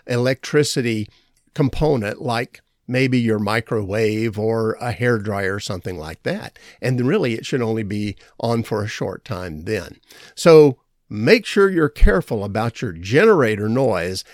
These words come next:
and never use a construction generator. Now, the next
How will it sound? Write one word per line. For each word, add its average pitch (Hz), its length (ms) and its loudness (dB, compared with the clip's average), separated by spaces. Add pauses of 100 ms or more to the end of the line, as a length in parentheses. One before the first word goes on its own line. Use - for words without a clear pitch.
(160)
and 156 640 0
never 147 720 2
use 131 560 2 (320)
a 147 140 4
construction 120 960 0
generator. 98 720 -2 (840)
Now, 165 180 4
the 170 280 8
next 220 640 4